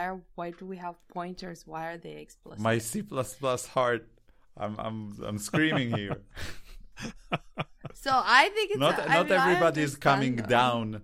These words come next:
Speaker 2: to Go from, like, hyper inter-, interpreted, uh, runtime languages. Some of us have climbed up from assembly and C.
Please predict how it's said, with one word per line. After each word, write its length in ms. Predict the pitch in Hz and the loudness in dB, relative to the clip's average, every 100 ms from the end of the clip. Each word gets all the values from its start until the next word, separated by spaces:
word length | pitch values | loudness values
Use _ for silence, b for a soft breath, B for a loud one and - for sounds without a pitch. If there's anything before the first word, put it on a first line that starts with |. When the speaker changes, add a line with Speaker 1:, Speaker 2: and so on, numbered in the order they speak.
| - - | -14 -8
Speaker 2:
to 120 | 110 | -4
Go 300 | 113 110 104 | 0 2 0
from, 280 | - 113 107 | -2 -4 0
like, 300 | 104 101 - b b b b | -2 -2 -8 b b b b
hyper 600 | - 135 135 143 131 131 | 2 2 4 2 2 2
inter-, 500 | 151 139 143 123 - | 0 0 0 -2 -4
interpreted, 840 | 123 120 143 131 127 131 123 110 | -4 -2 -2 -2 -4 -4 -4 -2
uh, 200 | 120 117 | -2 0
runtime 480 | 113 127 120 120 113 | 0 0 2 0 0
languages. 520 | 113 110 107 104 101 | -4 -4 -6 -6 -8
Some 160 | - 127 | -4 -4
of 120 | 131 | -2
us 140 | 127 - | -2 -2
have 180 | 104 - | -4 -2
climbed 460 | 135 135 131 110 | 0 2 0 2
up 200 | 127 127 | 2 2
from 260 | - 120 110 | -2 -4 -4
assembly 480 | 107 135 135 117 113 | -4 -2 -4 -4 -6
and 140 | 107 | -6
C. 240 | - 147 | -6 -6